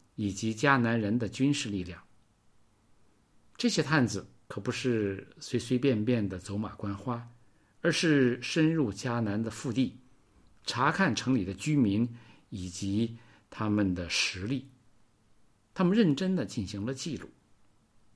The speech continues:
所罗门说：“我一生致力于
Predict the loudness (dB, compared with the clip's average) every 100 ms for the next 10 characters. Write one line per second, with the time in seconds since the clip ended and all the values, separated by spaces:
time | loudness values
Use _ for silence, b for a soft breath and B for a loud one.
0 | _ _ _ _ _ _ _ _ _ _
1 | _ _ _ _ -6 0 4 6 6 6
2 | 6 4 -4 _ _ -20 _ _ _ _
3 | _ _ _ -2 2 4 6 6 6 6
4 | 6 6 6 2 -2